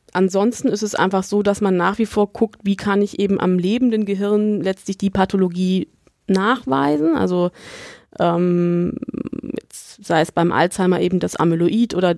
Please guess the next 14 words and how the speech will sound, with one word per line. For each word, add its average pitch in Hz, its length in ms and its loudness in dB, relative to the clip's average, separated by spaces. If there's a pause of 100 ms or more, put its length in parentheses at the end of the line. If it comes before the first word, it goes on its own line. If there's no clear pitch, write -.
ähm, 170 220 -4 (100)
diese - 240 -4
Tau-Protein 202 1000 0
oder 165 220 -2
das 170 160 -4
Synuklein 196 640 0
bei 170 140 2
den 170 360 -2
Parkinson-Patienten, 185 1300 0 (840)
um 220 220 0
auch 165 280 -2 (180)
eben 190 280 2
zum 190 180 -2
einen 196 580 0